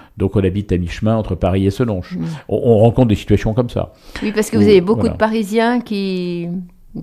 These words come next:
Speaker 2: qui habitent
Speaker 1: Dans la, dans les cadres, hélas, euh, hélas, on a du mal, on voit, à fixer les cadres.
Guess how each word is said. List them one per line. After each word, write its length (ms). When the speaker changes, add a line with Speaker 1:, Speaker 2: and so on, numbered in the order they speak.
Speaker 2:
qui 100
habitent 600
Speaker 1:
Dans 240
la, 80
dans 180
les 140
cadres, 340
hélas, 400
euh, 260
hélas, 280
on 80
a 40
du 120
mal, 200
on 120
voit, 160
à 40
fixer 300
les 120
cadres. 400